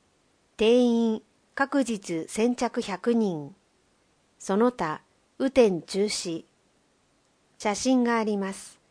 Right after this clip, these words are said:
説明。丸いバッジに、青や黄色、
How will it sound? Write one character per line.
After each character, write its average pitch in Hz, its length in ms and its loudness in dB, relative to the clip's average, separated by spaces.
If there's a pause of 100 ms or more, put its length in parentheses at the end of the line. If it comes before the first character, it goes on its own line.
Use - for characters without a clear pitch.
(340)
説 196 320 -2
明。 196 360 -2 (1000)
丸 202 320 2
い 262 120 0
バ 208 160 0
ッ 208 120 -14
ジ 233 140 0
に、 220 260 -2 (380)
青 262 260 4
や 208 200 0
黄 220 280 -6
色、 196 300 -2